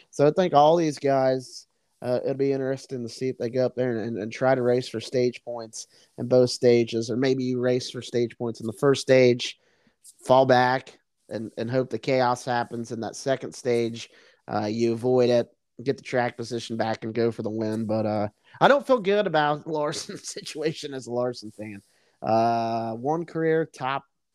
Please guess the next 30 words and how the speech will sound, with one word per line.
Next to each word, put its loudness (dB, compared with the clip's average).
uh, 0
ten, -4
I -8
think, -4
at -6
Talladega 4
has -2
been -8
his -10
worst -6
track. 0
I -4
mean, -2
he's, -4
he -4
showed 2
some -8
speeds. 0
He -2
just -4
seems -2
like 2
he's -2
a 0
magnet 0
to, -6
to -12
get -2
into, -4
uh, 0